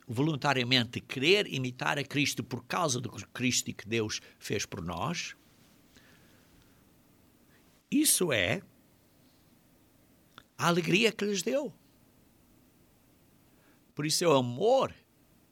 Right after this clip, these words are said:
que eles têm por nós, para ver nós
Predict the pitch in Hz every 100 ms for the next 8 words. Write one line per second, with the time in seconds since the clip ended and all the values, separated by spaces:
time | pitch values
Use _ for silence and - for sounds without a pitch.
0 | - 127 - 127 120 104 - 95 76 87
1 | 143 - 107 95 120 139 107 104 117 104
2 | 87 - -